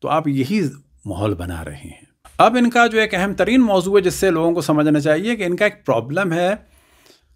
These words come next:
पीटीआई से। और ये जो उन्होंने गुफ्तगू की है, खुसूसन उस ज़माने में की है कि जब पीटीआई का अलायंस हुआ एमडब्ल्यूएम से और वफाक में, और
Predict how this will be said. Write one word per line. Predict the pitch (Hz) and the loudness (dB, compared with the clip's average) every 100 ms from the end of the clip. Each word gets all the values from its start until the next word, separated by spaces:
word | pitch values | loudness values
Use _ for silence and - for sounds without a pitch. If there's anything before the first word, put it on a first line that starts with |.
| _ _ - | _ _ -4
पीटीआई | 120 135 127 127 117 | 0 4 6 6 4
से। | - 78 - _ _ _ _ _ _ 123 | 0 -12 -18 _ _ _ _ _ _ 0
और | 143 143 - | 2 2 -2
ये | 117 175 | 0 2
जो | 262 | 2
उन्होंने | 247 226 | 2 0
गुफ्तगू | 175 - 208 185 | -2 -4 -6 -4
की | 170 | -2
है, | 196 | -2
खुसूसन | 190 151 170 143 196 196 185 - | -2 -6 -6 -4 -4 -4 -6 -8
उस | 151 127 | -6 -2
ज़माने | 110 123 196 | 0 2 2
में | 220 - | 0 0
की | 170 | -2
है | 175 | 0
कि | 165 | -2
जब | 151 143 | -4 -2
पीटीआई | 135 143 131 151 190 | 0 2 2 2 0
का | 185 160 165 | 0 2 2
अलायंस | 160 - 120 120 170 165 143 | 0 -4 -4 -2 -2 -2 0
हुआ | 139 147 151 143 _ 135 | 2 2 2 -4 _ -2
एमडब्ल्यूएम | 165 165 139 139 156 139 127 165 | 0 0 -2 0 -4 -2 -2 -2
से | 185 - 151 156 151 - - _ _ _ | -2 0 0 0 -4 -16 -20 _ _ _
और | 131 127 | -2 0
वफाक | 110 101 139 185 185 | -2 0 2 2 2
में, | 156 156 151 _ _ _ | -2 -2 -4 _ _ _
और | - | -6